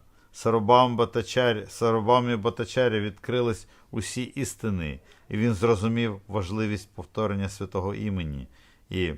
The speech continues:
повсюдного поширення любові до Верховного Бога. Тобто побачити образ Господа, його форму, це досконалість,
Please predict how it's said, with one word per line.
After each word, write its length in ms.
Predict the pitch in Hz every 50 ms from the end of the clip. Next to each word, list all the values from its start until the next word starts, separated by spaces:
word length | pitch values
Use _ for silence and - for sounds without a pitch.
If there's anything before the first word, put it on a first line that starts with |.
| - _ _ _ _ - _ _ _ _ _
повсюдного 680 | - 92 87 - - - 117 113 101 101 104 104 104 98
поширення 760 | - 101 95 - - - 104 98 90 90 85 82 73 71 71 80
любові 520 | 90 90 80 73 78 82 85 82 82 82
до 160 | 76 78 80
Верховного 600 | 76 80 78 - - 82 82 80 78 76 71 73 71
Бога. 460 | 69 69 76 73 71 69 69 60 62 - - _ _ _ _ _ _ _ _ _ _ _ _ _ _ _ _ _ _ _ _ _ _ _
Тобто 560 | - 101 98 - - 110 101 95 87 80 - - _ _ - _ - _ _ _ _
побачити 1120 | - 107 98 92 107 113 120 135 127 - - 123 98 - - 113 107 107 101 98 95 95 - - - - _ - - - _ _ _ - - - _ - - - - - - - - - - - - - - - - - - -
образ 420 | 95 110 120 120 127 127 113 90
Господа, 840 | 95 101 107 110 110 104 - - - 92 76 71 78 71 69 67 67 - - 80 - - - _ - - - - -
його 200 | 92 90 92 85
форму, 560 | - - - 101 98 90 90 82 71 65 - - - - - - - _ _ _ _ _ _ _ _ _ - _ - _ _ _ _ - - - -
це 260 | - - - 110 104
досконалість, 1200 | 98 92 85 104 95 - - - 110 101 98 98 95 95 95 98 98 101 95 - - - - -